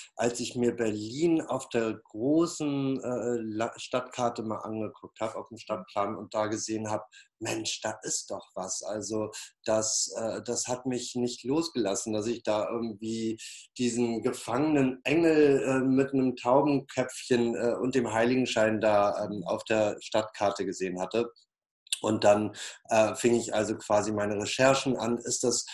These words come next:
beabsichtigt? Äh, haben die Stadtplaner das extra so gesetzt, ähm, dass, ähm, dass, äh, sich das von oben dann so ergibt? Tatsächlich, ähm, tatsächlich war das so, dass irgendwie bis, ähm, Anfang de-,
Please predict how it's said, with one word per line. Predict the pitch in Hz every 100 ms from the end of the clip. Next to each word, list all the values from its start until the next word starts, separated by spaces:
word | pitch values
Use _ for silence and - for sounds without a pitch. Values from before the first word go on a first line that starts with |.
| - -
beabsichtigt? | 123 120 143 - - 127 123 120 120 113 -
Äh, | 120
haben | 113 113 110 120 123
die | 120
Stadtplaner | - 135 131 - 127 123 123 120
das | 117 -
extra | 120 120 - - 120
so | 104 110 131 139 135 - - -
gesetzt, | 123 110 131 175 - - - - - _ -
ähm, | 127 123 123 123 120 120
dass, | 117 113 -
ähm, | 113 110 107 107 104 104 -
dass, | 110 107 -
äh, | - 80 113 107
sich | 104 104
das | 123 120
von | - 107 -
oben | 135 147 131
dann | 117 113
so | 107 123
ergibt? | 107 104 - 180 - - - - - - -
Tatsächlich, | 123 131 127 127 135 127 117
ähm, | 120 120 113 110 -
tatsächlich | 120 123 123 120 -
war | 113
das | 107 -
so, | 113
dass | 117 110 -
irgendwie | 110 110 104 107 107 104 120
bis, | 120 - -
ähm, | 117 110 104 104 104
Anfang | 107 113 117 113 104
de-, | 110 113